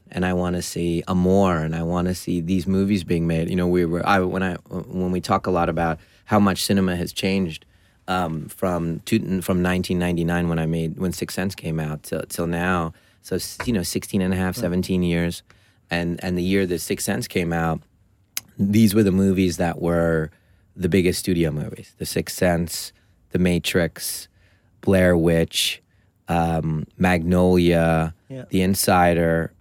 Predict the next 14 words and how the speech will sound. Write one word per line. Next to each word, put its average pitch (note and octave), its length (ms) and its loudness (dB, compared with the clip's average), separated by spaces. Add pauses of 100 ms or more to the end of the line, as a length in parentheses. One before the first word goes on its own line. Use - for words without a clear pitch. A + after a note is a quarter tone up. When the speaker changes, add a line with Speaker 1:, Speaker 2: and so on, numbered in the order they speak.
Speaker 1:
American F2+ 600 0
Beauty, E2 600 2 (180)
Being F#2+ 300 4
John F2+ 300 2
Malkovich. E2+ 960 -2
I - 40 -10
mean, F#2+ 220 4
there, F#2+ 200 4
there's G2 220 2
more. G2+ 380 4 (120)
And F#2+ 180 0 (680)
all A2 320 6
auteurs, G2+ 640 2
all F#2+ 600 2